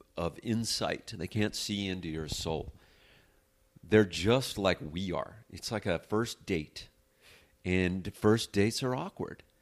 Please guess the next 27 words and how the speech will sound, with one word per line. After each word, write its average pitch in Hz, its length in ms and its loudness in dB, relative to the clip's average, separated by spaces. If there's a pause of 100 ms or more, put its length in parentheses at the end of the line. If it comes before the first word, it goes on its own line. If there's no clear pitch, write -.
(300)
You 92 80 -8
sit - 260 0
down 120 200 6
at 113 80 0
the 120 80 2
table 123 380 2
with 131 120 0
someone, 135 480 0
you 90 100 -2
look 98 160 -2
at - 80 -10
them, 113 180 -2
and 92 180 -2
you're, 101 200 0
you're 104 260 2
nervous, 113 540 0
and 85 120 -8
you 87 100 -4
have 90 140 -4
nervous 92 380 -4
patter, 95 480 -4
and 85 200 -6
you, 82 260 -8
you, 117 300 0
you 120 200 0
know 135 240 2
instantly 85 800 -2